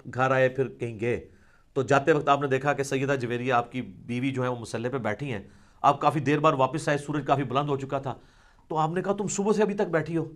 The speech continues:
कहा, "या रसूलल्लाह।" फरमाया, "देखो, तुम सुबह से बैठी हो और मैंने तुम्हारे आने के बाद चार कलिमात,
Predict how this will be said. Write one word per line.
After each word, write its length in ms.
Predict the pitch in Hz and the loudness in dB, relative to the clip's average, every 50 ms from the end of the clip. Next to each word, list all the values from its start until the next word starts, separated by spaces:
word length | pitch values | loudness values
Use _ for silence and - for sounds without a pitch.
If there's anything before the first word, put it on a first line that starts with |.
| - - _ - _ _ _ - - _ _ _ _ - | -18 -20 _ -20 _ _ _ -20 -20 _ _ _ _ -12
कहा, 80 | 101 | -10
"या 60 | 92 | -10
रसूलल्लाह।" 320 | 87 - - 98 98 104 104 101 - - - _ _ - | -10 -10 -10 -8 -8 -8 -10 -12 -18 -20 -20 _ _ -10
फरमाया, 220 | 123 120 127 131 | -4 -2 0 0
"देखो, 280 | 131 123 131 131 160 147 | 0 0 -2 -2 -4 -4
तुम 140 | 147 147 135 | -4 -6 -8
सुबह 280 | - - 156 156 170 | -6 -4 0 0 2
से 100 | 170 185 | 2 2
बैठी 260 | 170 156 143 143 156 160 | 2 2 2 2 0 -2
हो 220 | 156 139 - - - - - - - - | -2 -4 -6 -12 -18 -20 -20 -20 -4 -2
और 120 | 147 139 | 0 0
मैंने 240 | 127 127 135 135 156 | 2 0 0 0 0
तुम्हारे 300 | 151 156 135 123 123 127 | -2 0 0 0 2 2
आने 220 | 123 117 117 123 120 | 0 -2 -4 -6 -6
के 120 | 123 120 | -6 -6
बाद 340 | 98 101 92 82 80 - - - - - - - _ _ _ - _ _ _ _ _ _ _ _ _ _ - - - _ _ _ - | -6 -4 -6 -8 -8 -12 -18 -20 -20 -20 -20 -20 _ _ _ -20 _ _ _ _ _ _ _ _ _ _ -20 -20 -20 _ _ _ 2
चार 300 | - 190 180 180 196 202 | 6 10 12 12 12 12
कलिमात, 580 | 196 185 175 151 147 131 123 107 95 92 - | 10 6 4 2 2 2 0 0 -2 -4 -8